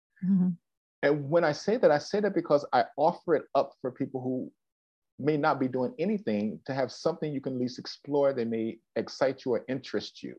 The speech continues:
Speaker 1: Mm-hmm.
Speaker 2: Um, it is a process and it is a journey, but the point of that is you have to wanna be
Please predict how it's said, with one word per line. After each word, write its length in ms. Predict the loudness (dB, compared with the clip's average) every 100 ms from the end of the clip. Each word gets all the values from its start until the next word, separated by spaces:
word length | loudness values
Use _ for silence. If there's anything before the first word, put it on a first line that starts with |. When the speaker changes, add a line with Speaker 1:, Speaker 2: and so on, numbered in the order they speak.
| _ _ 0
Speaker 1:
Mm-hmm. 280 | 4 6 4 0 _ _
Speaker 2:
Um, 200 | 0 0 -4 _ 2
it 120 | 2
is 120 | 4
a 60 | 2
process 500 | 2 2 2 2 2
and 120 | 4
it 140 | 4
is 120 | 2 0
a 60 |
journey, 560 | -4 -4 -4 -4 -8 -14 _ _ _ 2
but 280 | 2 2 _ _
the 120 | 0 0 -4
point 240 | -2 0 0
of 120 | 0
that 140 | 0
is 200 | 0 -2 _ _ _ -4
you 80 |
have 160 | -2 0
to 80 | 0
wanna 220 | 0 0
be 140 | 0